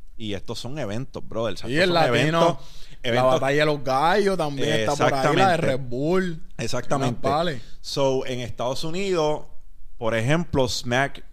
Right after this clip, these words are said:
Speaker 1: Smack U R L, que es la liga de Smack, él convirtió esto, brother, en un evento. Y
Speaker 2: Qué
Speaker 1: se
Speaker 2: duro.
Speaker 1: venden taquillas, se vende el streaming,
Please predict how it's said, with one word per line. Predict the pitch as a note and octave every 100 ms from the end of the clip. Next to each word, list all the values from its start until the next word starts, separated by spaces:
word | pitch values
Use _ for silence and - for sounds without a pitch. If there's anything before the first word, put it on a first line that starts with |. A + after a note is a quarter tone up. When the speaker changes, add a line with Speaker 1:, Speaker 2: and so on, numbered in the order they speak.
| -
Speaker 1:
Smack | - C3+ D#3 D#3 - - - - - A#2+
U | C#3
R | C#3+ D#3
L, | C3+ C3+ C#3
que | -
es | G#2
la | B2
liga | A#2+ C3+ C3 B2+
de | B2
Smack, | - D3+ C3 - - - - - - - - - - - - - - - - - - - - - - - -
él | C3 D#3 C#3+ C3+ C3 - - - - - -
convirtió | - A2+ A2 A2 F#2+ - A2+ A#2+
esto, | B2+ - - D3
brother, | B2+ A#2 D3+ F#3 - - -
en | A2 G#2 G#2
un | G2+ G2+
evento. | C3 C#3+ F#2 A2+ D#3 - - - - - - - - -
Y | - G#2 G2+
Speaker 2:
Qué |
Speaker 1:
se | G2 A#2
Speaker 2:
duro. | G2
Speaker 1:
venden | A2 A#2 A#2
taquillas, | B2+ G#2 G2+ B2 C3 B2 A2+ -
se | A2+
vende | G2 G2+ G2+ G#2+ G#2+ G#2+ G2+
el | G2
streaming, | - C#3 D3 C#3 B2+